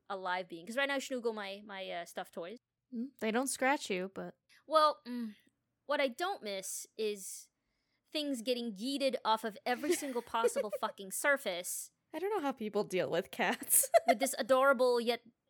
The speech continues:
Speaker 1: demanding face, like, looking at you like, "Bitch.
Speaker 2: Try me, bitch." Yeah.
Speaker 1: It's time to fucking eat. Like, I did not like this flavor.
Speaker 2: <laughs> I was gonna say, as if they need a reason.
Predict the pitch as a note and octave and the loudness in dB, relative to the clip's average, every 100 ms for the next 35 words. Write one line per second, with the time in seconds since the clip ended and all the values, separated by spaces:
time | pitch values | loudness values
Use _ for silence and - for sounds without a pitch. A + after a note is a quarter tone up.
0 | _ _ _ B3 A3 A#3 A3+ A#3 B3+ A#3+ | _ _ _ 2 4 4 4 2 4 2
1 | A3+ G#3+ B3+ A3 - G#3 G3+ G#3+ B3 A#3 | 2 0 2 2 0 -6 -4 0 0 0
2 | G3+ - G3+ G3 F#3 E3 - - - F3 | -2 0 -2 2 2 0 -4 -16 -16 0
3 | A3 - - - A#3+ C4 A#3+ F3+ - F#3 | 0 0 0 0 4 6 4 0 2 4
4 | F3+ G3+ - - - G#3 G3 G3 - C4+ | 4 2 -4 -8 -10 -6 -6 -8 -4 0
5 | - - - A#3 A3 A#3 - - - C#4 | 0 0 2 2 2 0 -2 -4 4 4
6 | - A#3+ G3+ - G3+ F3+ - _ _ - | 4 -2 -6 -10 -14 -14 -14 _ _ 2
7 | C#5 D5 _ _ _ - G3 - B3+ C4 | 2 2 _ _ _ -12 -12 4 6 6
8 | A#3+ A#3 A#3+ - A#3 A3 G#3+ - - G#3 | 4 8 6 6 2 2 -2 -6 -6 -4
9 | G3+ F#3 - A4+ G#4+ C#5+ A#4+ F#4+ F#4+ D#4 | -2 0 4 6 8 8 8 6 8 6
10 | C#4 E4 D#4+ C4+ B3+ G#3+ A3+ A3+ G3+ G3 | 6 4 2 2 2 0 0 -2 -2 -4